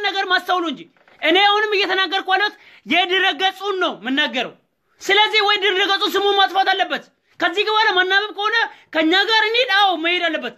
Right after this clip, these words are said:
ህዝብና ህዝብ ማገጨት የለበትም። ሁለት በአማራ ላይ የሚደረገው እኔ፣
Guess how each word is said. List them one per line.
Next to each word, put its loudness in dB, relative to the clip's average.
ህዝብና 0
ህዝብ -2
ማገጨት -2
የለበትም። -6
ሁለት 4
በአማራ 2
ላይ 2
የሚደረገው -2
እኔ፣ 2